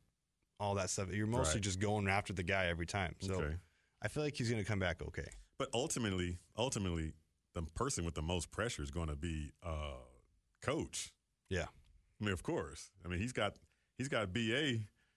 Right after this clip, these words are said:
Speaker 2: sitting right there in front of him on top, like,
Speaker 1: Winningest
Speaker 2: okay,
Speaker 1: coach
Speaker 2: you
Speaker 1: in the,
Speaker 2: know?
Speaker 1: in the Cardinals' history.
Speaker 2: There, there's the pressure right there, you
Speaker 1: Mm-hmm.
Speaker 2: know, and how he's running his training camp is, is a little bit interesting.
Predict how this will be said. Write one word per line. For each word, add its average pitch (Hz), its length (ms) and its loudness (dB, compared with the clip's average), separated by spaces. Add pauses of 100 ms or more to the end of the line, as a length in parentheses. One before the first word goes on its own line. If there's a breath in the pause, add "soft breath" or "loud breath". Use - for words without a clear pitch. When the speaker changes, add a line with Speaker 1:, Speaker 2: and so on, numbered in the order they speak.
(200)
Speaker 2:
sitting 117 240 -4
right 135 240 2
there 139 160 4
in 131 80 4
front 156 240 2
of 127 40 0
him 123 120 2
on 120 140 4
top, 165 280 4
like, 110 200 6
Speaker 1:
Winningest 123 340 4
Speaker 2:
okay, - 80 -6
Speaker 1:
coach 139 240 2
Speaker 2:
you 156 80 2
Speaker 1:
in 139 80 4
the, 139 60 6
Speaker 2:
know? 165 160 6
Speaker 1:
in 123 120 2
the 120 60 0
Cardinals' 135 340 0
history. 113 360 0
Speaker 2:
There, 104 120 2
there's 139 300 0
the 123 80 -2
pressure 156 400 2
right 117 280 2
there, 104 360 0
you 95 80 2
Speaker 1:
Mm-hmm. 98 80 4
Speaker 2:
know, 87 260 2
and 95 180 0
how 123 160 2
he's 131 180 0
running 135 200 2
his 120 140 0
training 359 360 0
camp 104 320 2
is, 87 140 0 (200)
is 104 180 0
a 113 60 0
little 110 220 2
bit 101 180 0
interesting. 92 720 0